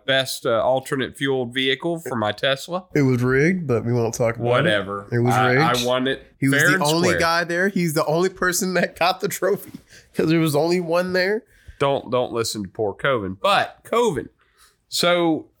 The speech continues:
Speaker 1: uh, you had a variety of vehicles out there, everything from, you had a Ferrari at one point pull up.
Speaker 2: I did.
Speaker 1: Uh, some Porsche
Speaker 2: Mm-hmm.
Speaker 1: vehicles were there, and,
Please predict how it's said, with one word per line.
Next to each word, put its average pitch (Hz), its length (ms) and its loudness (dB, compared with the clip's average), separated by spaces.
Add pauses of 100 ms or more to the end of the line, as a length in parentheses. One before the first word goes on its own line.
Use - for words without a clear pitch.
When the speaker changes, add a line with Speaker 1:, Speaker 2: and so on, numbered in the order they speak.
(360)
Speaker 1:
uh, 131 360 4
you 139 120 2
had 185 200 2
a - 20 4
variety 170 540 2
of 143 80 -2
vehicles 180 420 0
out 143 180 0
there, 160 200 0
everything 151 320 -4
from, 113 440 -2
you 123 200 -4
had 120 120 0
a 104 40 0
Ferrari 139 560 0
at 131 80 -2
one 147 200 -4
point 151 320 -6
pull 143 220 -2
up. 156 300 0
Speaker 2:
I 117 100 4
did. 110 320 2 (320)
Speaker 1:
Uh, 113 380 2
some 104 200 -6
Porsche 160 680 0 (340)
Speaker 2:
Mm-hmm. 120 200 4
Speaker 1:
vehicles 147 500 0
were 135 100 0
there, 156 420 0
and, 101 200 -6